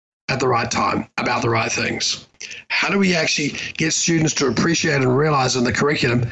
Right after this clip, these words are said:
it's, and in our planning, it's okay to go into the learning pit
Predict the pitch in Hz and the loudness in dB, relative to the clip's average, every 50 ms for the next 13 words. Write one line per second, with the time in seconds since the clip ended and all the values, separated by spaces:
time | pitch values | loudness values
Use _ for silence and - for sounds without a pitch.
0 | - - - - 151 147 - - - - _ _ _ _ _ - - 156 143 135 | -6 -12 -8 -6 -4 -4 -4 -6 -10 -14 _ _ _ _ _ -4 -2 -2 0 0
1 | 127 120 117 113 - 180 208 226 175 120 110 104 - - - - - - 180 - | 0 0 0 0 0 0 0 0 0 0 0 -2 -4 -6 -12 -10 -6 -4 -4 -2
2 | - 165 185 202 - 196 185 143 113 113 - - 123 156 151 151 143 131 127 131 | -2 -2 -2 0 0 0 0 -2 -2 -4 -4 -4 -2 0 0 0 2 2 0 2
3 | 135 139 139 135 131 113 185 202 214 | 2 2 2 2 2 2 2 0 0